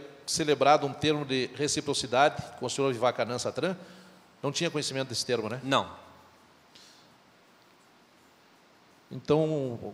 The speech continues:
Speaker 1: a, a outra pergunta fica prejudicada, que eu ia lhe perguntar se o senhor tinha conhecimento do objeto desse termo. A ordem de realização de serviço no dia vinte e quatro de fevereiro foi realizada de forma escrita através de documento?
Speaker 2: Sim, nós temos um quadro de trabalho semanal.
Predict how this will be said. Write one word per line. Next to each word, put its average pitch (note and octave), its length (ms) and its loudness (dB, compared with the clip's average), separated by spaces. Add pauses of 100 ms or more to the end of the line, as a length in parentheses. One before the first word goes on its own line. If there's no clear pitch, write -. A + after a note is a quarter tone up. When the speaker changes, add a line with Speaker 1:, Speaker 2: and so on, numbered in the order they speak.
Speaker 1:
a, B2 60 -6
a A#2+ 180 -4
outra D3 240 6
pergunta C#3+ 400 2
fica C#3+ 180 -4
prejudicada, D3 640 2
que D3 100 -6
eu D3 60 2
ia C#3+ 60 2
lhe C#3 120 0
perguntar C#3+ 460 4
se - 100 -2
o C3+ 40 0
senhor D3+ 240 4
tinha D3 220 -2
conhecimento D3 600 0
do D3+ 300 2
objeto D3+ 680 2
desse C#3+ 240 -2
termo. A2 320 -6 (1200)
A C#3 100 4
ordem G#3+ 400 10
de F#3 160 2
realização E3 680 2
de D#3+ 100 0
serviço D3+ 540 -2
no D3 80 0
dia C#3+ 140 2
vinte C3 200 -6
e - 40 -6
quatro C#3 240 2
de A2+ 60 -12
fevereiro B2 460 2 (180)
foi D#3 180 0
realizada C#3+ 520 4
de C#3+ 100 -2
forma D3+ 480 4 (160)
escrita F#3+ 800 0 (220)
através D3 460 4
de D3+ 80 -2
documento? D3+ 680 0 (680)
Speaker 2:
Sim, F#3 220 0
nós C#3 180 2
temos E3+ 220 2
um D#3+ 100 2
quadro D#3 260 6
de D3 60 -4
trabalho C#3 340 4
semanal. A#2 460 -2